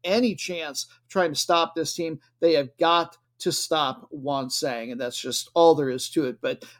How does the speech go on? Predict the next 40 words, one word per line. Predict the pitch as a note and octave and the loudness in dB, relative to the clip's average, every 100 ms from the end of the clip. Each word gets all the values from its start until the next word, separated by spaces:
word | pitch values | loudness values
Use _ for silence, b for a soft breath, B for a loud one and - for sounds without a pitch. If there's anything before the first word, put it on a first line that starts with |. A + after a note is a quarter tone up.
| - | 2
think | G#3+ | 4
they're | F#3+ | 6
gonna | F3+ D#3+ | 4 4
find | - F3+ E3+ | 2 2 0
it | D3 | -2
<laughs> | |
very | B2+ F3 F3+ | 0 2 2
hard | - E3+ D#3+ C#3 | 2 4 4 2
to | |
do. | C3 D#3 D3+ C3+ B F#3 B | -4 -2 0 -2 B -12 B
I | F3 | 6
will | E3 G3+ | 10 10
say | C4 D4 C#4+ | 10 8 6
one | C4 E4 - | 6 4 6
thing, | A3 D#3+ | 4 4
though. | C#3+ | -2
We | C#3+ F3+ - | -4 -8 0
always, | G#3+ C#4 D#4+ - | 4 4 4 0
with | A3+ | -4
the | A3 | -2
round | G3+ G3+ | 2 2
of | F#3+ | 2
the | E3 | -2
week, | D#3+ D#3 - b b - | -2 -2 -6 b b -4
try | - B3+ | 2 4
to | C#4 | 4
find | B3 F#3+ | 2 0
something | - G3+ F3+ G3+ E3 | 0 -2 -2 -2 2
that | D#3+ - b b b | 2 0 b b b
the | E3 | -4
team | - A#3 A#3+ | 2 4 6
that's | G#3+ - | 4 2
in | E3 | -2
last | E3 F3+ F3+ - | 0 2 0 -2
place | F3 D3+ | -2 -2
can | - D3 | -4 -8
hang | E3+ F3+ F#3+ | -6 -4 0
their | D#3+ | 0
hat | D3 D#3 D#3+ D3+ | 0 -2 -2 -2
on. | B2+ A2+ | -4 -10